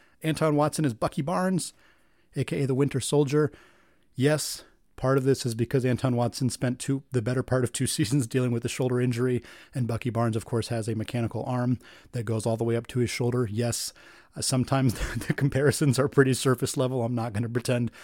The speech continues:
that I dug super deep onto all of them, but also Bucky is quiet. He's relentless. He's really, I mean, I, I, I picture, like, Bucky is fearless, and he, he's a big fighter. He loves to fight,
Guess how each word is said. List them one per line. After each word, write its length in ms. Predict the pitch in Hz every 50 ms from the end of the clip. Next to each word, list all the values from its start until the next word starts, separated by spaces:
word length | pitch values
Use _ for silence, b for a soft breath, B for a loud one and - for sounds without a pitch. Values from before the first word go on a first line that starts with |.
| B B B
that 120 | B 123 117
I 60 | 110
dug 280 | 110 123 120 120 113
super 380 | - - - 240 247 233 240 220
deep 260 | 180 185 190 185 -
onto 180 | 180 170 160 165
all 220 | - 151 147 147
of 100 | 147 131
them, 220 | 139 147 147 143 - B B B B B B B
but 120 | - 175
also 480 | 170 175 185 185 - - 190 185 185 - B B B B B B
Bucky 340 | 135 143 143 - - 160 160
is 120 | 135 -
quiet. 500 | - - - 175 165 170 170 160 160 - - b b b
He's 240 | b 139 127 104 98
relentless. 840 | 110 110 110 107 104 110 123 143 - - 156 160 151 - - - - b b b b
He's 400 | b - 117 113 110 95 - - _ _ _ -
really, 500 | 123 117 113 127 135 147 151 147 139 127 165 -
I 60 | 165
mean, 160 | 135 143 -
I, 160 | - 139 147 - -
I, 140 | 151 147 -
I 60 | 151 135
picture, 580 | - - - 156 - - - 156 147 143 147 151 - 190
like, 340 | 202 180 143 117 107 107
Bucky 320 | - 135 135 - - 135 131
is 180 | 120 113 - - _
fearless, 400 | - - 147 127 117 - - -
and 140 | - 123 127
he, 140 | 113 120 113 - -
he's 220 | 196 165 127 110
a 60 | 113 - - _ -
big 200 | - 147 127 120
fighter. 420 | - - 139 123 120 113 - -
He 140 | - - 127
loves 420 | 113 131 123 127 127 127 123 - -
to 80 | -
fight, 320 | - - - 175 - -